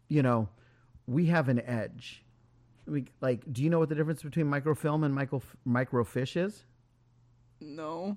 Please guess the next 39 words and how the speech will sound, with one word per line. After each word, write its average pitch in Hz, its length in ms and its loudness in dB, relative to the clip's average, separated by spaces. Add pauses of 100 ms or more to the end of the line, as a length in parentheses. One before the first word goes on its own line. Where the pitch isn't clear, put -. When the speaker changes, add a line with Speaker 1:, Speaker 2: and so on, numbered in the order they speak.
Speaker 1:
Do - 100 -4
you 120 60 2
know 117 140 2
how 117 140 0
to 113 60 -2
find 117 340 -4
anything 151 340 0
on 175 120 2
microfilm 190 540 0
or 208 60 0
microfiche? 208 640 -4 (1300)
Speaker 2:
On, 185 380 -8
on 180 120 -6
the 165 120 -6
internet 285 600 -2
or 214 180 0
in 117 80 4
Speaker 1:
No, 156 540 4
Speaker 2:
the, 110 40 2
Speaker 1:
no. 139 240 2
Speaker 2:
the 123 60 2 (100)
Speaker 1:
If 247 80 -2
I 143 60 2
Speaker 2:
library? 156 80 2
Speaker 1:
take 170 240 0
you 196 100 0
to 196 80 -4
the 208 80 -2
library, 143 760 0 (600)
and 120 140 2
a - 20 2
micro, 117 400 -2
and, 117 400 2
and 127 440 -2
most 160 260 -2
libraries 214 320 2
still 196 200 -2
have 190 240 0
them, 117 220 -2